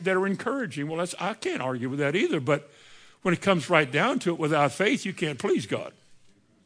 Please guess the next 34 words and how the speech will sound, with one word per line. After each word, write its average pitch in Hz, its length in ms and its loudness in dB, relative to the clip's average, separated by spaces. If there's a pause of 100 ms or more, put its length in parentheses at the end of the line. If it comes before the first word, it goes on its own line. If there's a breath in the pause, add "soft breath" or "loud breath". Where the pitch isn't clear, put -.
(200)
I 214 60 0
don't 247 100 2
care 240 100 4
what 214 240 0
you 170 80 -6
do. 127 180 -4 (880 loud breath)
I - 60 -6
don't 160 140 -2
care 175 160 4
how 180 400 8
much 190 380 4
you're 180 100 4
into 214 500 2
what 214 280 0
you're 208 80 -2
doing. 220 420 0
If 180 180 0
it's - 220 -2
not 196 300 2
the 175 100 -2
way 180 300 6
that 139 240 0
God 185 360 2
wants 196 320 -2
us 185 200 -2
to 175 140 -2
live, 185 340 4 (1800 soft breath)
it's - 140 -6
not 143 160 0
gonna 139 180 0
be 143 160 2
what 127 260 -2
God 147 300 4
wants. 131 460 -4